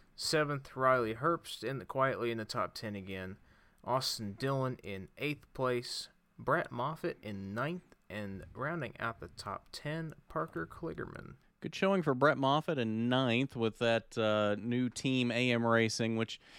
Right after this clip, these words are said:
Speaker 2: isn't fully a new team, new team for the Xfinity Series, but,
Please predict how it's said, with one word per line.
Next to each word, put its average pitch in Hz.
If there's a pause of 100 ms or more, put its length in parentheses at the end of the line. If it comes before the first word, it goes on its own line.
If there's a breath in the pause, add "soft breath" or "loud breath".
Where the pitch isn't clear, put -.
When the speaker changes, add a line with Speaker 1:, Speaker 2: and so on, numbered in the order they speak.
(160 loud breath)
Speaker 2:
isn't 156
fully 147
a 135
new 135
team, 131
new 123
team 123
for 113
the 101
Xfinity 113
Series, 95 (100)
but, 98